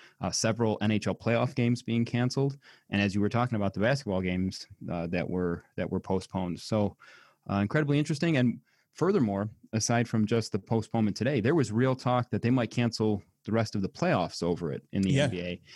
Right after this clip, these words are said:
Speaker 1: And I think it just came out recently, just before, uh, we're recording here, that they've decided to move forward. So, um, I'm very interested to hear your thoughts kind of on the entire situation now that we've kind of given a recap of, of what's been going down. I'm, I'm kinda interested to see your take on it.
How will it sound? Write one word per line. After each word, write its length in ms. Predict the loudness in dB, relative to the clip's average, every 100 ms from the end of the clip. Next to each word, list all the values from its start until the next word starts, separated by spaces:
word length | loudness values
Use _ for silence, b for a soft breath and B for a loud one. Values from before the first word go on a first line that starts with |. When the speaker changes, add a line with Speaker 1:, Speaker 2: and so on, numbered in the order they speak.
| B
Speaker 1:
And 100 | -2
I 40 |
think 200 | 0 0
it 120 | 0 0
just 280 | 0 0
came 200 | 0 0
out 120 | 2 2
recently, 360 | 0 0 -2
just 240 | 0 -2 -2
before, 560 | -4 0 2 2 0 B B -20 _ _
uh, 260 | -8 -4 -2
we're 160 | 0 0
recording 500 | 0 0 0 0 0
here, 340 | 0 0 0 -6 b b -6
that 120 | -2
they've 160 | -2
decided 340 | 0 0 0 0
to 80 | 0
move 200 | 0 0
forward. 520 | 0 0 0 -4 -6
So, 340 | -2 0 0 -4 B B B _
um, 220 | 0 2
I'm 100 | 2
very 200 | 2 2
interested 240 | 2 0 -2
to 80 |
hear 180 | 0 2
your 140 | 2 2
thoughts 280 | 0 -2
kind 160 | 0 0
of 80 | 2
on 120 | 2
the 80 | 2
entire 500 | 0 2 2 2 -2 -4
situation 800 | -4 -2 0 2 2 0 2
now 160 | 2 2
that 80 | 0
we've 140 | -2
kind 180 | 0 0
of 40 |
given 220 | 0 0 0
a 60 |
recap 420 | 0 0 0 0 0
of, 280 | -2 -4 -8 -20 _ _ _ _
of 120 | -6 -2
what's 160 | 0
been 100 | 0
going 320 | 2 4 4
down. 300 | 2 2 4
I'm, 160 | 2 2
I'm 100 | 0
kinda 200 | 0 2
interested 340 | 0 -2 -4 -4
to 60 |
see 160 | -2 0
your 100 | 0
take 240 | 0 0
on 140 | -2
it. 80 | -4